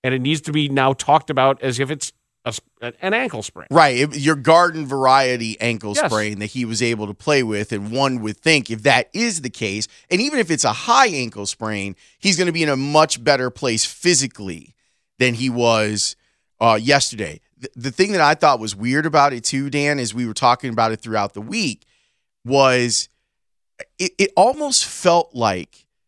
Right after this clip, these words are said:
Speaker 2: because Patrick Mahomes makes so many off-time, off-schedule plays, it felt like people were like, "Well, now, I don't know, Patrick Mahomes is gonna have to win from the pocket."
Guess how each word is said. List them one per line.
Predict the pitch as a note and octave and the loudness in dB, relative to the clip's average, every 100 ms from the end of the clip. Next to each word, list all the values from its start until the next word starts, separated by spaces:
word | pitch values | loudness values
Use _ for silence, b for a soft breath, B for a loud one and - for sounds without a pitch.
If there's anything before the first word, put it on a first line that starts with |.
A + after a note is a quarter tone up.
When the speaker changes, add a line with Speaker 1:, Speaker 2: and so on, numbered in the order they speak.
| _ _ _ _ _ | _ _ _ _ _
Speaker 2:
because | A2 E3+ - A#3+ C4+ - | -6 -6 -4 -2 0 0
Patrick | A#3+ F#3+ E3+ | 0 -2 -2
Mahomes | D3+ C#3+ D3 A#2+ | -4 -2 -4 -4
makes | B2 A2 | -2 0
so | - D3+ | 2 2
many | D3+ C3+ A#2+ A2 - _ _ _ _ | 0 -2 -2 -4 -10 _ _ _ _
off-time, | C3 C#3 - - C#3+ B2+ B2+ B2+ - | 6 6 4 -2 0 2 2 2 4
off-schedule | A#2+ B2 - - A#2+ A#2 A#2 C3 B2+ | 4 4 -2 0 0 0 -4 -6 -6
plays, | - C#3 C3 C3 C3 - - _ _ _ _ _ - | -2 0 2 0 -6 -10 -12 _ _ _ _ _ -4
it | F#3 | -4
felt | - - - A#3+ D#4 - E3+ | -4 -12 -2 0 0 0 2
like | D#3+ C3 - _ _ _ | 4 2 -4 _ _ _
people | - G3+ F#3 D#3+ | -2 -2 0 2
were | |
like, | C#3+ B2+ A2+ | 4 4 2
"Well, | C#3+ F#3 F3 G#2 - - _ _ _ - | 4 6 6 0 -10 -16 _ _ _ 0
now, | F3+ G#3+ D3 B2+ _ _ _ - B B B B _ _ | 4 6 4 -2 _ _ _ -8 B B B B _ _
I | C#3 F#3+ G#3+ | 2 4 4
don't | |
know, | A#3 A3+ D#3+ C3+ - _ A#2 - _ _ | 4 4 2 -4 -10 _ -20 -20 _ _
Patrick | - G3 A3+ F#3+ | 0 0 0 -2
Mahomes | E3 G#3 B3 | 2 2 2
is | E3 | -2
gonna | D3+ E3+ | -4 0
have | E3+ F3+ | 2 2
to | C#3+ | -2
win | C3+ G3 G3+ | -2 -2 -2
from | F#3 | -4
the | E3 | -4
pocket." | - A3 C4+ - G2+ | 0 2 2 -2 -12